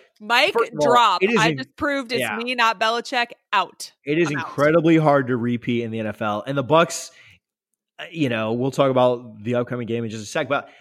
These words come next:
Speaker 2: the Bucs have gotten a semi-favorable road in the playoffs. They got to play the under five hundred team, and then they got to play Brady, who literally had no arms.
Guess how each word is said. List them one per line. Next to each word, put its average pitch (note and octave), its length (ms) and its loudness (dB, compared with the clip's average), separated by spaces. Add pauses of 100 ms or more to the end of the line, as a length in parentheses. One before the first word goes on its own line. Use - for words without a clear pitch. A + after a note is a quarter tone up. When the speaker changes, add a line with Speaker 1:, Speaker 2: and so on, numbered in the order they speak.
(100)
Speaker 2:
the D3+ 80 2
Bucs F#3 300 2
have D3 160 -2
gotten C#3+ 480 2
a C3 340 -4
semi-favorable D3+ 1600 0
road C#3 400 4
in A#2+ 100 -2
the A2+ 80 -6
playoffs. C3 460 4
They B2 80 -4
got A#2+ 160 -2
to A#2 60 -6
play B2+ 200 0
the A#2 140 -2
under C3+ 200 2
five C#3+ 260 4
hundred C3 280 0
team, C3+ 240 -2
and B2+ 100 0
then A#2+ 60 -4
they A#2+ 80 2
got A#2+ 160 2
to A#2 80 -2
play A#2+ 400 0 (340)
Brady, B2 520 2 (220)
who A#2+ 240 -2
literally B2 440 2
had A2+ 260 0
no A2+ 260 0
arms. A2+ 680 0